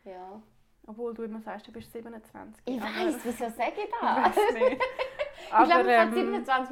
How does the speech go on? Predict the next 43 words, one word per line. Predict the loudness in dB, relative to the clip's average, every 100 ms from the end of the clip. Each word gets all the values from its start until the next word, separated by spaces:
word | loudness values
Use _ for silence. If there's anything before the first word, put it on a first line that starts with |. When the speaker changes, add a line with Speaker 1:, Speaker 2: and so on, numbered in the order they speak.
| -8
Speaker 1:
wieder | -8
ein | -4
richtig | -4 -4 -12 -6
geiles | -4 -4 -4
Alter. | -2 -2 -4
Ich | -6
weiss | -6
nicht | -6 -8
wieso, | -6 -6
aber | -6 -8
auf | -14
das | -18 -14
freue | -6 -6
ich | -6
mich | -10
hure. | -12 -12 -12 -14 -20 _ _ _ _ _ _ _ _ _ _ -20 -20 -20 -20 -20
Ich | -16
finde | -12
sechsundzwanzig | -10 -10 -12 -8 -8 -8
finde | -12 -10
ich |
so | -8 -8
random. | -8 -10 -12 -14 -14 -14 -18 -20 _ _ _ _ _ _ _ _ _
Finde | -14
ich | -12
so |
nix. | -14 -14 -20 _ _ -20 -20 -20 -20 -20 -20
Speaker 2:
Ja, | -16 -14
ist | -14 -14
eigentlich | -16 -18 -20 -20 -20
egal, | -18 -12 -8 -6 -4
aber | -2 -2 -4
Speaker 1:
Äh, | -4 -6
Speaker 2:
es |
Speaker 1:
nein, | -6 -8
Speaker 2:
ist | -8
Speaker 1:
mir |
ist | -10 -16
das | -20 -20
wichtig. | -18 -14 -12 -12 -12 -8 -8
Speaker 2:
<laughs> |
Okay. | -8 -10 -12 -14 -18 -20 -20 -20 -20 -20 _ _
Speaker 1:
Wow, | _